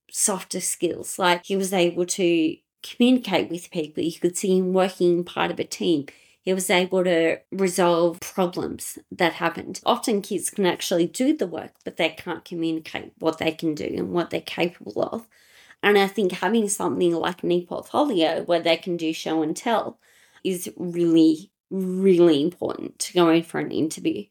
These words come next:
I often say to kids, "Tell me a story.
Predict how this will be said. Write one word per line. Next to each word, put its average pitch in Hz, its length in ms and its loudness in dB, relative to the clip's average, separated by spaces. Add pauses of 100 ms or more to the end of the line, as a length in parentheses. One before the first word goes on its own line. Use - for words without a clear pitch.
(420)
I 196 160 2
often 175 580 -2
say 180 300 0
to 175 80 -8
kids, - 320 -8
"Tell 190 180 -4
me 190 120 2
a 180 60 0
story. - 460 -6